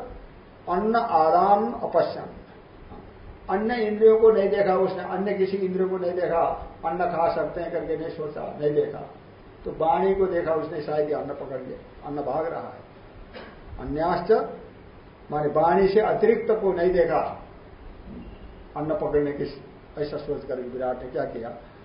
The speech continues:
अन्न आदान अपश्यन, माने अन्न के आदान करने वाले, ग्रहण करने वाले न देख करके, अन्य को नहीं देखा, वाणी से अतिरिक्त तो नहीं देखा, इसलिए तद अन्नम वाचा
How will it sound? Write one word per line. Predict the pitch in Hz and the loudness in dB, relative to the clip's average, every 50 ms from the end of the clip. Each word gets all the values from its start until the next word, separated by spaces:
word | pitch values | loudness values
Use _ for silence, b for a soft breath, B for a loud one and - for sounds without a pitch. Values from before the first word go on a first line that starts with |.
| B B B - - - 170 | B B B -20 -8 -4 -2
अन्न | 170 196 208 208 214 214 214 214 - - - - - | -2 -2 0 2 2 2 2 0 -4 -10 -14 -8 -2
आदान | 156 147 147 151 156 180 190 196 196 196 196 | 2 4 4 6 6 4 4 2 2 2 2
अपश्यन, | 190 185 - - - 151 127 - - - 113 107 - - - - - - - - - - - - - - - 143 | 0 0 0 -2 0 0 0 -2 -4 -8 -10 -12 -14 -16 -20 -20 -20 -20 -20 -20 -20 -20 -20 -20 -20 -16 -10 -6
माने | 156 156 - | -4 -4 -4
अन्न | - - 160 165 175 185 196 196 190 202 | -4 -2 -2 0 2 2 2 2 6 8
के | 220 220 | 8 8
आदान | - - 156 151 147 151 165 170 185 190 202 - | 8 6 4 4 4 4 4 4 4 4 2 2
करने | 202 185 175 185 180 | 2 0 2 2 2
वाले, | 180 185 180 202 208 | 2 4 2 2 2
ग्रहण | 196 190 170 151 165 180 175 | 0 0 0 0 0 0 0
करने | 170 170 165 165 | 0 0 0 0
वाले | 165 165 165 170 156 147 | 0 0 0 2 2 0
न | |
देख | 147 147 147 156 170 170 165 170 | 0 0 4 6 6 6 6 4
करके, | 175 202 - - - | 0 0 0 -2 -2
अन्य | - 170 180 190 208 202 202 | -2 -2 0 2 4 4 6
को | 208 202 | 6 4
नहीं | 185 170 165 | 4 4 2
देखा, | - 110 - - - - - - - - - - - - - | 2 0 0 -2 -4 -10 -12 -16 -18 -20 -20 -20 -14 -6 -2
वाणी | 135 151 165 180 185 180 | 0 2 4 4 4 4
से | 180 196 | 4 4
अतिरिक्त | 175 151 - 180 185 165 - - | 2 2 0 -2 -4 -6 -6 -6
तो | 175 160 | -6 -6
नहीं | 139 135 127 | -6 -6 -8
देखा, | 127 120 107 - - - - - - - - - - - - | -8 -8 -8 -10 -12 -16 -16 -18 -18 -20 -20 -20 -18 -16 -14
इसलिए | 131 - - 151 160 185 214 220 | -14 -12 -8 -4 0 0 2 0
तद | 214 - - - - - - 139 | 0 -2 -10 -6 -2 2 2 2
अन्नम | 139 - 147 147 - - 202 180 | 2 2 0 -2 -4 -6 -6 -4
वाचा | 143 131 127 131 - 165 151 135 - - - - | -4 -4 -2 -2 -2 -2 0 0 -2 -2 -6 -10